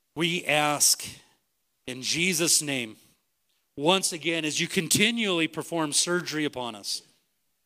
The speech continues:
that no matter how much it hurts, no matter how much we kick and scream, don't allow us to be outside your will.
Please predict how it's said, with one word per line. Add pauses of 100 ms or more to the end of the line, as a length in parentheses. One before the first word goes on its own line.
(1200)
that
no
matter
how
much
it
hurts,
no
matter
how
much
we
kick
and
scream, (880)
don't
allow
us
to
be
outside
your
will.